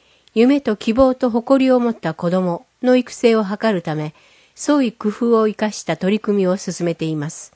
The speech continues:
このような取り組みには、学校、家庭、地域の三者が協働することが大切です。そこで、広く市民の皆さんからご意見、ご提言をいただくため、先の通り研究員を公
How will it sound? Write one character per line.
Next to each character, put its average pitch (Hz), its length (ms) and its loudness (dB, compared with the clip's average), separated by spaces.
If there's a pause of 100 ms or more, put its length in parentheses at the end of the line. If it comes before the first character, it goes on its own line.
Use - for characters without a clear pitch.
(720)
こ 254 140 2
の 285 120 2
よ 277 120 0
う - 20 -2
な 180 140 -4
取 196 200 -4
り - 60 -10
組 196 200 -2
み - 0 -
に 180 120 -2
は、 156 200 -6 (380)
学 196 180 -4 (200)
校、 208 380 -4 (140)
家 196 220 -4
庭、 214 300 -2 (160)
地 285 200 0
域 214 160 -6
の 180 120 -4
三 247 260 -2
者 190 140 -6
が 156 160 -6
協 214 240 -2
働 202 200 -4
す 202 120 -6
る 190 80 -4
こ 190 120 -6
と 185 100 -6
が 147 120 -4
大 160 180 -10
切 151 280 -10
で 151 100 -10
す。 - 240 -16 (840)
そ 214 180 -4
こ 233 140 -2
で、 208 200 -6 (240)
広 277 300 0
く 202 120 -2
市 262 140 -4
民 269 160 0
の 202 100 -2
皆 190 220 -2
さ 185 140 -4
ん 170 80 -6
か 151 120 -6
ら 151 180 -6 (320)
ご 214 160 2
意 254 100 0
見、 165 360 -4
ご 185 120 -2
提 269 240 -2
言 247 220 -2
を 226 60 0
い 220 80 -4
た 220 140 -4
だ 208 120 -4
く - 100 -18
た 156 140 -8
め、 156 180 -8 (540)
先 269 280 -6
の 190 120 -2
通 175 240 -2
り 160 260 -4
研 240 200 -2
究 240 180 -4
員 160 240 0
を 147 60 -8
公 180 220 -2